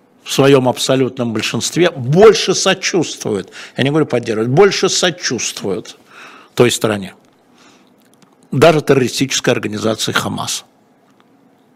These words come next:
Даже так. А, но мне не кажется, что это является главным в этом противостоянии.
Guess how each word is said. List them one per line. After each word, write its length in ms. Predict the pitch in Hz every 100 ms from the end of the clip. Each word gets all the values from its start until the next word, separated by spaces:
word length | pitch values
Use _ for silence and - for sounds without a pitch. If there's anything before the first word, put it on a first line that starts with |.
| _ -
Даже 320 | 135 139 143
так. 360 | - - - - _ _ _ _ _ _ - - - - - _
А, 680 | - 120 120 113 113 117 120 -
но 120 | 143
мне 180 | 185 220
не 100 | 196
кажется, 380 | 226 208 135
что 200 | 120 -
это 160 | 131 131
является 540 | 120 120 143 143 -
главным 420 | 117 123 151 123 110
в 60 |
этом 220 | 107 113
противостоянии. 840 | 104 - 110 104 - 107 123 131